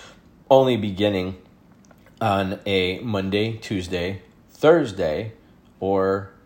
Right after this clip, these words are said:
Saturday. Or, you know, many times Rosh Hashanah falls on a Friday night, uh, falls on Shabbat. So, uh, that ensures that the holidays in the subsequent, subsequent month will fall on their proper days.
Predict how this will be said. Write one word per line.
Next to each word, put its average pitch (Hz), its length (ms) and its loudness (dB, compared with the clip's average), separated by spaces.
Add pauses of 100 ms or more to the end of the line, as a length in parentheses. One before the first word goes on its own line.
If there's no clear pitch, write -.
(140)
Saturday. - 640 4
Or, 98 260 -2
you 104 120 -2
know, 90 80 -2
many 117 180 0
times 92 300 -4
Rosh 85 280 -8
Hashanah 80 200 -6
falls 82 340 0
on 85 140 -8
a - 20 -10
Friday 78 300 -4
night, 101 420 -4
uh, 82 140 -6
falls 85 240 -2
on 76 100 -8
Shabbat. 71 460 -6 (1000)
So, 107 320 6
uh, 107 480 0
that 135 180 10
ensures 139 400 2
that 117 100 0
the 110 100 0
holidays 113 640 4
in 110 140 -6
the 92 80 -4
subsequent, 151 760 2
subsequent - 720 0
month 90 300 -6
will 90 120 -4
fall 85 360 2
on 87 180 -4
their 113 160 4
proper - 340 -2
days. - 360 -12